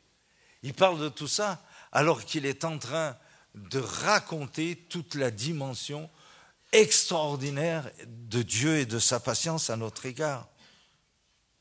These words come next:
Nous, nous aimons tellement ces versets qui nous parlent de ce christianisme rempli de cette bonté de Dieu, ce christianisme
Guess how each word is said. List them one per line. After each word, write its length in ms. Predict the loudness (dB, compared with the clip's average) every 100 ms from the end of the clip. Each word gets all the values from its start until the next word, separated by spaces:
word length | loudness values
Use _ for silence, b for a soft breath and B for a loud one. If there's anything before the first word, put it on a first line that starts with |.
| _ _ _ B B B 2
Nous, 160 | 4 4 2 -6 -6
nous 300 | -2 0 0
aimons 220 | 0 -2
tellement 640 | -4 2 2 4 2 2 B B B B -6
ces 380 | 0 4 6 6
versets 540 | 6 4 6 2 2 B B B -6
qui 160 | -4
nous 100 | -4
parlent 320 | 4 6 6 2
de 140 | -4
ce 160 | -4 -4
christianisme 1000 | -4 -2 0 0 0 0 0 -4 -4
rempli 540 | -2 0 0 -2 -6 -6
de 80 | -6
cette 260 | -6 -8
bonté 380 | -8 -8 -8 -10
de 160 | -10 -12
Dieu, 260 | -10 -10 B B B
ce 160 | -4 -4
christianisme 960 | -2 -4 -2 0 0 0 -2 -4 -4